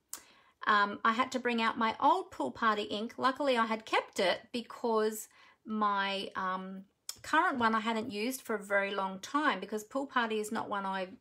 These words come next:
typically use very frequently, and it had actually dried out so much and I hadn't re-inked it that, um, it was actually, it completely dried out, um,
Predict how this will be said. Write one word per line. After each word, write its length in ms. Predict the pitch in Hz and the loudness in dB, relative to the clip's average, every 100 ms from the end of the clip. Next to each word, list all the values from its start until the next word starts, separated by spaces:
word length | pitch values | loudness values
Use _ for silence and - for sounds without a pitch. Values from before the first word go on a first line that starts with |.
| - - - - | -18 -20 -18 -8
typically 400 | 277 269 - 214 | -6 -4 -2 -4
use 380 | 202 202 196 | -4 -6 -8
very 300 | 190 208 190 | -6 -2 -2
frequently, 840 | 185 247 285 - 190 170 160 277 - - - - _ | 0 -2 -2 -2 -6 -4 -4 -4 -6 -20 -20 -20 _
and 440 | 233 233 226 233 226 | 0 2 2 0 -2
it 160 | 262 254 | -2 0
had 180 | 294 254 | 0 0
actually 360 | 247 - 247 | 0 -2 -4
dried 440 | 214 220 226 214 208 | -6 2 4 4 4
out 240 | 202 - | 0 0
so 400 | - - 269 311 | -4 2 2 4
much 640 | 277 190 190 269 - - | 4 4 2 0 -6 -8
and 140 | - 208 | -2 0
I 60 | |
hadn't 260 | 202 226 240 | 0 0 -2
re-inked 560 | 214 208 277 403 - - | -4 -2 -2 -4 -4 0
it 260 | - - _ _ _ | 0 0 _ _ _
that, 360 | 233 220 - - - | 4 4 2 -4 2
um, 400 | 214 202 196 196 | 4 4 0 -4
it 80 | 214 | -2
was 140 | 220 | 0
actually, 640 | 214 - - 220 202 190 - | -2 0 -2 -2 -4 -4 -8
it 140 | 214 | -10
completely 480 | - 202 - 214 208 | -10 -6 -4 -4 -4
dried 340 | 202 190 185 185 | -2 0 2 2
out, 520 | 175 - - - - _ _ _ _ _ - | 2 0 -2 -6 -8 _ _ _ _ _ -4
um, 520 | 185 180 175 175 | 0 0 0 -4